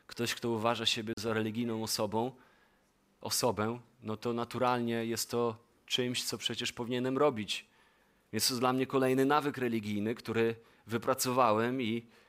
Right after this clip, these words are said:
jestem w pewnym sensie przyzwyczajony do przychodzenia na różne okoliczności, jak niedzielne nabożeństwo. Czy to jest moja postawa, czy raczej może uświadamiam sobie wojny,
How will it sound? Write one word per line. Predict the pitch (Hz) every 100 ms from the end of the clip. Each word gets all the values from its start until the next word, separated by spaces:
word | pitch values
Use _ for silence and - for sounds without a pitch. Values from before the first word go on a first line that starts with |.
| _ _ -
jestem | 117 - 131
w | -
pewnym | 127 123
sensie | 120 135 - 120
przyzwyczajony | - 113 120 - 123 139 143
do | 113
przychodzenia | 113 - 113 113 113 127 107 107
na | 107 104 101 - _ _ _ _
różne | 117 113 120
okoliczności, | 117 117 113 - 123 120 - 117
jak | 113 110
niedzielne | 113 123 123 120
nabożeństwo. | 113 110 110 110 95 - - 117 147 - _ _ _ _ _ _ _ _ _ _ _ _ _ _ _ _ _ _ _ _ _ _ _ _ _ _ _ _ _ _ -
Czy | -
to | 127
jest | 120
moja | 127 117
postawa, | 110 113 - 113 120
czy | 139 123
raczej | 123 - 120
może | 120 120
uświadamiam | 120 - - 123 151 120
sobie | 107 - 104 104
wojny, | 98 101 123 117 110 98